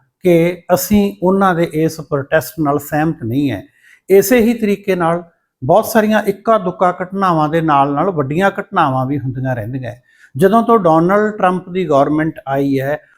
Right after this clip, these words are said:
ਵਾਈਟ ਸੁਪਰਮੇਸੀ ਦੀ ਗੱਲ ਕੀਤੀ ਜਾਣ ਲੱਗੀ ਹੈ, ਮੇਕ ਅਮਰੀਕਾ ਗ੍ਰੇਟ ਅਗੇਨ ਦੇ ਨਾਅਰੇ ਲੱਗਣ ਲੱਗੇ ਹੈ,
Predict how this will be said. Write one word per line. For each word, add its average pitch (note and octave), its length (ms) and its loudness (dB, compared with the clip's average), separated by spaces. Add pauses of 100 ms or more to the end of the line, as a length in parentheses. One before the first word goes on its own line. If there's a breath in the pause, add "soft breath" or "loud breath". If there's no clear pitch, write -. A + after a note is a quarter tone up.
(120)
ਵਾਈਟ E3+ 480 2
ਸੁਪਰਮੇਸੀ F3 760 -2
ਦੀ F3+ 180 -4
ਗੱਲ D3+ 180 2
ਕੀਤੀ D3+ 360 -6
ਜਾਣ C#3+ 300 0
ਲੱਗੀ C#3 340 0
ਹੈ, D3+ 220 0 (420 soft breath)
ਮੇਕ F#3 520 4 (120)
ਅਮਰੀਕਾ E3+ 560 2
ਗ੍ਰੇਟ E3 480 0
ਅਗੇਨ F3+ 380 2
ਦੇ F#3+ 120 2
ਨਾਅਰੇ F#3 300 2
ਲੱਗਣ D3+ 300 -2
ਲੱਗੇ C#3 360 0
ਹੈ, C#3 260 -2